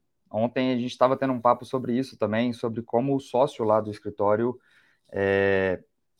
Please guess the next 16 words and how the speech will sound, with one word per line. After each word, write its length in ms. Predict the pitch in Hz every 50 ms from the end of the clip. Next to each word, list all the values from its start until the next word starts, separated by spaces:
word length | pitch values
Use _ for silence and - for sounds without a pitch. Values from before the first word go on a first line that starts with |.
| -
ele 140 | 110 107 107
tem 100 | - 131
uma 180 | 135 143 143 135
visão 480 | 131 127 107 107 123 135 147 139 117 104 - - _ _ _ _ _ _ _ _
diferente 580 | - 117 113 - 113 104 101 123 165 175 - -
disso 220 | 120 120 117 117
que 80 | - 117
a 40 |
gente 160 | 107 110 107 -
tá 80 | 113
conversando, 680 | - - 107 107 101 98 - - 113 127 143 139 117 107
né? 180 | 107 120 127
Do, 220 | 113 98 101 98 98
do, 300 | 82 104 104 101 101 101
a 60 | 98
visão 440 | 92 104 95 98 110 110 107 95